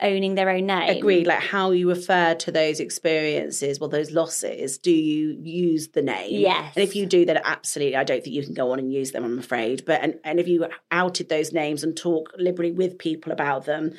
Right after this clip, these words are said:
Speaker 1: Yes.
Speaker 2: Um, yeah, really, uh, it's a very difficult question. I think it's really personal, but,
Speaker 1: I
Speaker 2: um,
Speaker 1: agree.
Speaker 2: if you both just really like a name and you both sort of look at each other and go, "Do you know what? We do just really love that name," I think it can be honouring, um, people that have passed as well.
Speaker 1: Yeah.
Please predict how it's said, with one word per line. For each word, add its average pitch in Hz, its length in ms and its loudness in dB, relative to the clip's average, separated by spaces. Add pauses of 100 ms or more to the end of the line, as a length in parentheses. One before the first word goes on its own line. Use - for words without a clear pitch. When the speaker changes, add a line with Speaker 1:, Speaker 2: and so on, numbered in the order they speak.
(160)
Speaker 1:
Yes. 202 240 4
Speaker 2:
Um, 185 480 4 (260)
yeah, 180 260 6
really, 233 320 4
uh, 135 220 -2 (100)
it's 214 240 0
a 226 60 6
very 220 300 4
difficult 214 240 0
question. 180 180 -2
I 170 60 2
think 185 100 0
it's 180 80 -2
really 180 240 4
personal, 170 640 2
but, 180 180 2
Speaker 1:
I 180 180 4
Speaker 2:
um, 180 100 4
Speaker 1:
agree. 175 500 0 (480)
Speaker 2:
if 311 300 2
you 262 100 4
both 240 240 6
just 185 160 -2
really 202 280 4
like 165 280 2
a 185 40 0
name 160 200 2
and 165 100 2
you 170 120 4
both 170 260 4
sort 175 140 -2
of 170 100 -2
look 170 100 -2
at - 60 -8
each - 160 -4
other 165 60 0
and 165 80 0
go, 165 80 0
"Do 165 100 -6
you 180 60 0
know 175 60 4
what? - 160 -2
We 180 120 2
do 175 300 2
just 170 180 -4
really 156 240 -2
love 151 200 -4
that 160 120 -2
name," 151 140 -2
I 147 80 -4
think 160 240 -2
it 170 100 -4
can 143 240 -4
be 151 140 -2 (100)
honouring, 139 640 0
um, 139 300 -2
people 147 380 -6
that 143 220 -2
have 143 200 -6 (240)
passed 120 400 -4
as 135 140 -10
well. - 220 0
Speaker 1:
Yeah. 214 180 0